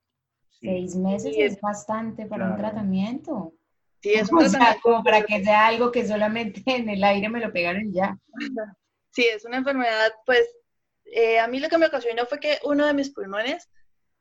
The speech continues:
Speaker 2: eh, quedó a la mitad. Él comienza a carbonizar los órganos y por lo general inicia por los pulmones.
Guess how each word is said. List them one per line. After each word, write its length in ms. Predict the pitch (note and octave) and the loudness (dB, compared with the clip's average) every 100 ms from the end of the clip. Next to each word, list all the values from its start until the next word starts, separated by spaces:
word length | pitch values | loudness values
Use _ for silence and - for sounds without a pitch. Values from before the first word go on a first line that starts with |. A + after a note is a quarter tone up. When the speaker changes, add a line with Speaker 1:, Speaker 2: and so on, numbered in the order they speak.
| _ _ _ | _ _ _
Speaker 2:
eh, 760 | A#3 A3 A3 G#3+ G#3 G#3 G3 - _ _ | 2 4 6 4 2 2 -2 -6 _ _
quedó 240 | A3+ G#3+ | 2 4
a 60 | G#3 | 2
la 120 | A3 | 0
mitad. 400 | A#3 - G3+ E3+ - _ | -8 -2 0 0 -6 _
Él 240 | G#3 G3+ | -6 -2
comienza 320 | A#3 A#3+ A#3+ | -2 -2 -2
a 60 | B3+ | -4
carbonizar 720 | B3 A3 G3+ F#3 F3 G3+ G3+ | 0 0 0 -2 -2 0 0
los 180 | G#3+ A3 | -4 -4
órganos 680 | G#3 F3+ E3+ - - - _ _ _ _ _ - | -4 -2 -8 -8 -18 -20 _ _ _ _ _ -10
y 100 | B3+ | -2
por 160 | C4 | 0
lo 100 | C4 | 0
general 400 | C4 C4 C4 B3 | 0 2 4 2
inicia 380 | B3 G#3 F#3+ F#3+ | -2 -8 -10 -8
por 280 | - G3+ F#3+ _ _ _ _ _ | 0 0 0 _ _ _ _ _
los 200 | - G3 | -8 -6
pulmones. 560 | - A#3 C4+ - - | -4 0 0 -2 -12